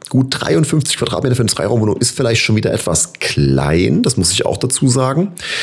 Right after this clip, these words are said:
Aber drei Räume sind prinzipiell im-, immer nachgefragter als zwei, weil man meistens, und gerade jetzt auch ein Thema mit diesem ganzen Thema Corona, eben nochmal ein Arbeitszimmer hat oder ein Kinderzimmer hat oder was auch immer. Man hat einfach dieses Extrazimmer,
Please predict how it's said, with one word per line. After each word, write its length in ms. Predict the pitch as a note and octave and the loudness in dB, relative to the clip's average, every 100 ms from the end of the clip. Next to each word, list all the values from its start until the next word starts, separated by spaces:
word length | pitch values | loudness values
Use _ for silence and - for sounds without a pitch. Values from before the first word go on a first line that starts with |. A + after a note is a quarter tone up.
| - - | -6 -4
Aber 180 | - | -4
drei 320 | F2 - F#2 A2+ | -4 -2 0 0
Räume 320 | G#2+ G#2+ G2+ | 2 2 2
sind 400 | F#2+ - - - | 2 0 -4 -4
prinzipiell 760 | G2 G2+ - F#2+ F#2 F#2 F#2 - - - - | -2 -2 0 2 4 2 0 -8 -18 -6 -2
im-, 520 | - - A1 - - | -2 0 0 -2 -2
immer 260 | B2+ C#3 F#2 | 0 2 2
nachgefragter 760 | C2+ - - - D2 D#2 - | 0 -2 -2 -4 -4 -2 -2
als 320 | C#2 E2 - | 0 0 0
zwei, 420 | - C#2 D2+ - F#3 - - - - | 0 0 2 2 -2 -8 -16 -14 -2
weil 160 | D#2+ | 0
man 120 | F2 | 2
meistens, 420 | D#2+ D#2+ G#2+ G#2+ D2+ | 2 0 0 0 0
und 100 | - | -2
gerade 240 | C#2+ G2 | 0 0
jetzt 140 | F2+ | 0
auch 100 | - | -2
ein 80 | - | -4
Thema 540 | - F#2+ F2+ F#2 F2+ - _ _ | -2 0 0 0 -2 -8 _ _
mit 180 | F2 F2 | -2 0
diesem 140 | F2+ | 0
ganzen 240 | E2 F#2 F2+ | 0 -2 0
Thema 180 | F#2 | 0
Corona, 640 | E2+ - D#2+ - F2 F2+ B2+ - - - - | 0 -2 0 0 2 0 -2 -6 -14 -14 -6
eben 220 | F#2 F2+ F#2 | -2 2 2
nochmal 440 | F#2 F#2+ F2+ - - | 2 0 0 0 -2
ein 80 | |
Arbeitszimmer 680 | - E2+ A2 - - - F#2 | -4 -2 0 0 0 2 2
hat 280 | F#2 F#2+ - _ - - | 0 -2 -8 _ -20 -6
oder 160 | - D#2 | -2 0
ein 60 | D2+ | 0
Kinderzimmer 560 | - G2 - F#2+ F2 | 0 0 0 0 2
hat 160 | F2+ - | 0 0
oder 160 | F#2+ | -2
was 180 | B2 D3+ | 0 -2
auch 120 | - | -2
immer. 200 | - D2+ | 0 0
Man 80 | D2 | 2
hat 140 | F#2 - | 0 -2
einfach 160 | G2 | 0
dieses 180 | F2+ E2+ | 0 0
Extrazimmer, 720 | - - - F2 - G#2+ G#2+ | -2 -2 -4 -2 0 0 0